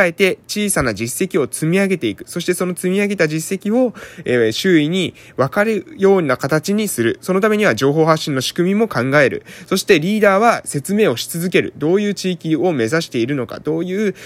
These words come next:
えー、地域に向かって自分たちは進んでいるのかっていうことを説明し続けるっていうことが、えー、非常に重要なんじゃないかなというふうに思いますし、まあ、それができる地域がですね、多分おそらくこの二千二十年か三十年の地方創生、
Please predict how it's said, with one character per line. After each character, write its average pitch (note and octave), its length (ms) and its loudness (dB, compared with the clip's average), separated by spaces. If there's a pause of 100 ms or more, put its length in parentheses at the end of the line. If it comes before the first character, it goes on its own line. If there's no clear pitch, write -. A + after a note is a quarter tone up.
(140)
え C3+ 80 2
ー、 C3+ 40 0
地 F3 140 -2
域 E3 160 -2
に C#3+ 80 0
向 C#3 80 -2
か E3 80 2
っ E3 60 0
て F3 100 -2
自 D3+ 140 -4
分 E3+ 120 -2
た E3 80 -4
ち D#3+ 60 -6
は C3+ 80 0
進 D#3+ 280 -4
ん F3 40 -2
で D#3+ 140 0
い - 20 2
る E3+ 60 -2
の E3+ 100 -2
か D#3+ 100 0
っ E3 40 0
て D#3 100 -8
い - 20 -6
う - 40 -6
こ B2+ 60 -2
と D2+ 80 -6
を - 20 -6
説 C#3 260 -6
明 E3 120 0
し D#3 100 -8
続 F3 200 -8
け G3 120 -2
る G#3 80 0
っ G#3 40 -4
て G3+ 120 -10
い - 20 -4
う - 40 -6
こ C3+ 80 -6
と A#2 100 -4
が、 C3+ 160 2 (240)
え A#2 100 4
ー、 A#2 40 4
非 A#2+ 100 -6
常 D#3 180 4
に F#3+ 160 0
重 B2 180 0
要 A#2+ 160 0
な C#3 120 -4
ん C#3+ 60 -4
じ - 100 -4
ゃ - 20 -2
な C#3 80 -2
い C#3 60 -6
か C#3 100 -2
な D3+ 160 0
と - 80 -6
い B2+ 100 0
う D#3 60 0
ふ F3+ 120 0
う F#3 60 2
に D#3+ 200 -4
思 B2 160 0
い - 20 0
ま D#3 100 2
す E3+ 60 -2
し、 - 100 -6
ま A2+ 100 -4
あ、 A2+ 40 -6
そ E3 140 0
れ F3 60 2
が F3 100 6
で D3 100 -2
き D#3 80 -2
る E3 100 2
地 G#3 200 -4
域 D3 160 -6
が - 80 -2
で - 80 -6
す - 100 -8
ね、 F#3 460 0
多 B2+ 120 0
分 G#2+ 160 0
お - 60 -4
そ D3 100 0
ら C3 100 4
く - 60 -16
こ B2 120 -2
の A#2 80 -4
二 A#2+ 80 -2
千 C3 240 0
二 B2 100 0
十 D#3 180 0
年 B2+ 180 0
か G#2+ 140 -4
三 C#3+ 240 0
十 E3+ 160 0
年 A#2 160 -2
の - 180 -10
地 D3 120 -4
方 D3+ 240 6
創 D3+ 280 2
生、 D3+ 360 2